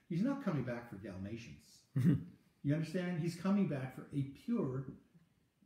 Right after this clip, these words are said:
Speaker 1: purified bride of Christ. And what was being spoken out of, you know,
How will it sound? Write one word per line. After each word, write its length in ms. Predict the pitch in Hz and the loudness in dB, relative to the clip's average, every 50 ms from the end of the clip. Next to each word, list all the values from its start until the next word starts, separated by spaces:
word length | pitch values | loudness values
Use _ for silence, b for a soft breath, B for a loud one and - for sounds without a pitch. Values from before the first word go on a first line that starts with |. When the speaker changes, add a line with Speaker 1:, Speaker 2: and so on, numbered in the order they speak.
| _ _ _ | _ _ _
Speaker 1:
purified 800 | - - - 339 320 226 151 - - 143 120 117 120 120 - - - | -4 0 2 2 2 2 0 -2 -4 -6 -6 -4 -6 -8 -8 -8 -8
bride 220 | 151 139 147 147 | -8 -6 -4 -4
of 140 | 123 - - | -4 -6 -8
Christ. 640 | - - 180 185 180 135 - - - - - - - _ _ _ _ B B B B B B B B B B - | -12 -12 -12 -12 -12 -14 -16 -20 -20 -20 -20 -20 -20 _ _ _ _ B B B B B B B B B B -2
And 240 | - 165 165 - - - | 0 2 2 2 2 2
what 240 | 185 185 254 294 294 | 4 6 6 6 6
was 140 | 226 190 160 | 4 4 6
being 260 | 160 196 196 190 170 | 8 8 10 10 8
spoken 500 | - - - 214 202 - 170 151 - - 160 | 6 2 2 4 4 4 4 2 0 0 2
out 180 | 190 220 202 | 4 6 6
of, 120 | 185 165 - - - - - - - | 6 4 2 -4 -8 -14 -6 0 2
you 120 | 185 175 | 4 4
know, 140 | 170 170 | 4 4